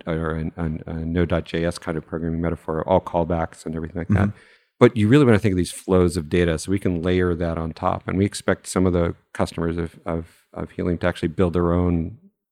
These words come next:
Speaker 1: packages and even other people to sell packages for us. You know, we're working with companies that just focus on analytics that will sell add-ons into the Helium platform.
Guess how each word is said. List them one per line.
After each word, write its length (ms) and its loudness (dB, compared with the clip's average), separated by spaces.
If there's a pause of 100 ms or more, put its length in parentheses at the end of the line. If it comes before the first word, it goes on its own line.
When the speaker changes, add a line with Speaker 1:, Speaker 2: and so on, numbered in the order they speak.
(200)
Speaker 1:
packages 460 2
and 120 4
even 320 2
other 200 0
people 240 -2
to 80 -2
sell 300 0
packages 460 -2
for 200 -4
us. 140 -8
You 60 -4
know, 60 -4
we're 80 -2
working 220 -4
with 180 -2 (360)
companies 340 4
that 100 0
just 260 0
focus 360 0
on 80 2
analytics 580 0
that 100 -8
will 80 -6
sell 300 -6
add-ons 460 0
into 120 -4
the 100 -2
Helium 280 0
platform. 560 -4